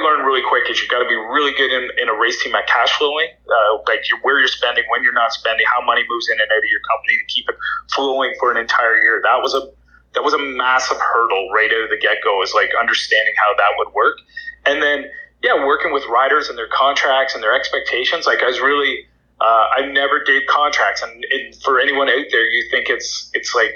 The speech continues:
uh, just like a job interview. It's not. It's like a give and take, and it's a negotiation. And you got other people negotiating with your, the guy you're negotiating with,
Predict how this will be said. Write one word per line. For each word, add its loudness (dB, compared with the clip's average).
uh, 0
just 2
like 0
a 0
job 2
interview. 0
It's -4
not. 2
It's -2
like 0
a 0
give -2
and -2
take, -2
and -12
it's -16
a -2
negotiation. -2
And 0
you 2
got -2
other -2
people -4
negotiating -2
with -2
your, -2
the 0
guy 0
you're 2
negotiating 0
with, 0